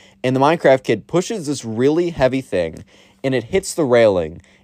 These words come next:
And this railing must have been really, like, flimsy or something was wrong with it, 'cause the railing, like, folds over, and the really heavy thing topples off the side. So the really heavy thing falls, like, twenty feet, so it picks up a lot of, like, momentum,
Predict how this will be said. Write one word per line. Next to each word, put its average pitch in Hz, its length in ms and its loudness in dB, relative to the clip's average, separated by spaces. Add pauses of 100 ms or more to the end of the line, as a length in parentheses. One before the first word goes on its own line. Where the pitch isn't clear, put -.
And 139 120 0
this 226 160 2
railing 151 380 4
must 131 180 -2
have - 40 -14
been 117 120 -2
really, 117 280 -2
like, 107 200 0
flimsy 113 480 -8
or 95 60 -6
something 107 300 -8
was 90 140 -10
wrong 98 260 -4
with 90 120 -10
it, 82 200 -8 (200)
'cause 110 140 -6
the 139 100 2
railing, 175 520 4
like, 127 220 2
folds 147 520 0
over, 85 500 0 (260)
and 143 100 -2
the 131 80 0
really 165 380 -2
heavy 151 300 -4
thing 143 300 -4
topples 202 680 0
off 156 320 2
the 131 140 -6
side. 92 540 -6 (300)
So 156 360 4
the 156 140 -4
really 220 260 4
heavy 180 200 0
thing 147 280 -4
falls, 107 640 2
like, 98 260 -2
twenty 180 380 -8
feet, 120 360 -4
so 113 140 -6
it 113 80 -6
picks 170 220 -10
up 196 100 -6
a 185 60 -4
lot 156 240 2
of, 139 160 0
like, 117 400 -4
momentum, 107 680 -6